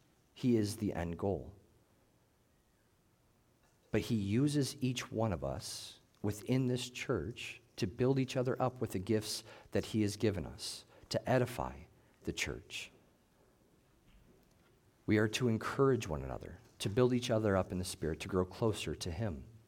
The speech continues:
to glorify Him, to worship Him, to praise Him. So as we've talked about this, let me ask you another question.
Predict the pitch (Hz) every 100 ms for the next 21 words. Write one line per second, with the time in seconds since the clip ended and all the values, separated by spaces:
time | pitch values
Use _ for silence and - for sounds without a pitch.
0 | _ _ - 92 117 117 117 104 - 80
1 | 73 78 - 92 104 123 120 - 69 64
2 | - 98 - - 117 123 - 110 - -
3 | - _ _ _ _ _ _ _ _ _
4 | _ _ _ _ _ _ _ _ _ _
5 | _ _ _ _ _ _ _ _ _ _
6 | _ _ _ _ _ _ _ _ - -
7 | 110 117 113 - - 131 - - 67 -
8 | 82 - 92 98 85 - 85 80 80 -
9 | 113 - -